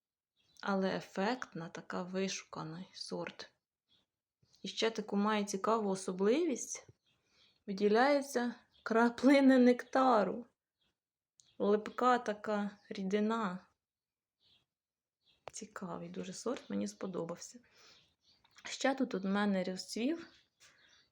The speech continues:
такий також червоний з зеленою зіркою в центрі. Його називають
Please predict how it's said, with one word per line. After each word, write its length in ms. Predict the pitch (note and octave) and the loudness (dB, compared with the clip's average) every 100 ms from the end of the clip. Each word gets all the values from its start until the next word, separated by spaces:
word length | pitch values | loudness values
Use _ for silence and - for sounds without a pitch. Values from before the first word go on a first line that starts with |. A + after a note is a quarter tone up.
| - | -16
такий 580 | F#3 - G#3+ G3 G3 - _ _ _ _ _ - _ _ _ _ _ _ | -16 -6 -2 -2 -4 -12 _ _ _ _ _ -20 _ _ _ _ _ _
також 640 | - F#3+ - F3+ E3 - - _ _ _ _ _ _ _ | -16 -16 -10 -6 -6 -8 -14 _ _ _ _ _ _ _
червоний 840 | - G3 F3 F#3+ G#3 G3+ F#3 - - - | -10 -10 -6 -6 -4 -4 -6 -12 -16 -16
з 300 | - F#3 G3 - _ | -14 -12 -12 -14 _
зеленою 600 | - F#3+ G3 G3+ G3 F3 | -4 -2 0 -2 -4 -6
зіркою 560 | F3 G3 - - A3 G3 - _ | -6 -6 -4 -2 -2 -2 -8 _
в 60 | - | -8
центрі. 560 | - G3 F#3+ - G#3 - _ _ _ _ _ _ _ _ _ _ _ _ _ _ _ _ _ | 0 0 0 -4 -10 -12 _ _ _ _ _ _ _ _ _ _ _ _ _ _ _ _ _
Його 300 | F#3+ G#3 A#3+ | -2 0 2
називають 880 | C#4+ B3+ A3 G#3+ A#3+ B3 A3+ A3 - | 4 4 4 6 8 8 6 2 -6